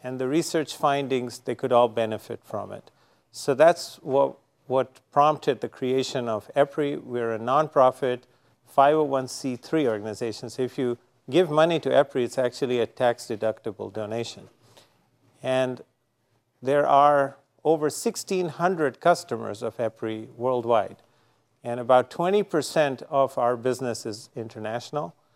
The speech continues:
And we do about three hundred fifty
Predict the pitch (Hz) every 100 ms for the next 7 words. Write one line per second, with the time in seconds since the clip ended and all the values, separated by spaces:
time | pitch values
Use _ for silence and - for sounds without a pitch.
0 | _ _ _ _ _ 120 120 127 135 123
1 | 151 147 147 123 127 120 - 185 160 147
2 | 131 - - 190 185 190 175